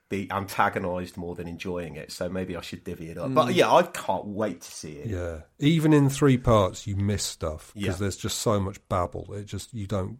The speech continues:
Speaker 3: catch it all.
Speaker 1: Mm.
Speaker 2: No, I'm, I'm avoiding it.
Speaker 1: <laughs>
Speaker 2: No, I haven't
Speaker 3: Uh.
Speaker 2: finished Squid Game yet, so, you know.
Speaker 3: <laughs>
Speaker 2: It's the Beardles.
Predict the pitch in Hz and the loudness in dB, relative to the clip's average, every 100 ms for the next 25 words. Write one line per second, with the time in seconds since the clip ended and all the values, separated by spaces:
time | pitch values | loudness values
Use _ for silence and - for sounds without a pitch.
0 | _ - 92 - 85 82 87 143 156 156 | _ -10 -10 -10 -14 -12 -8 0 4 4
1 | 156 147 151 151 - 156 151 135 139 131 | 4 2 0 0 2 2 2 2 2 2
2 | 123 117 117 120 117 - - - - - | 0 -4 -4 -4 -6 -8 -14 -12 -12 -6
3 | - 247 320 180 196 226 196 196 190 165 | -4 -2 0 4 8 8 6 2 0 0
4 | 143 - - 160 147 - 123 117 113 113 | 0 -4 0 0 0 -2 -2 -2 -4 -4
5 | 117 - - - 180 - - - 196 120 | -4 -2 0 2 2 0 -4 -6 -8 -6
6 | 113 113 - - - - 214 - 240 165 | -10 -10 -12 -10 -12 -6 -4 -2 -2 -2
7 | - 196 214 208 147 139 117 - - | 2 4 6 4 2 -6 -6 -8 -12